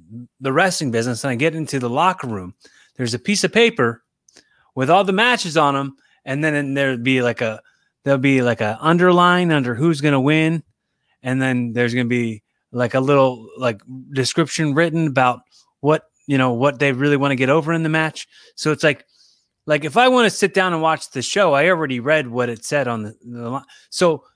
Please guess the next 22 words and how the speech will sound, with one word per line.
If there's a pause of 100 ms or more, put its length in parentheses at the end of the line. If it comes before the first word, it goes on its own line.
(280)
I've
been
in
the
spoiler
business,
or,
like, (380)
the
idea
of,
like,
accepting
that
spoilers
are
just
a, (500)
a
part
of
it,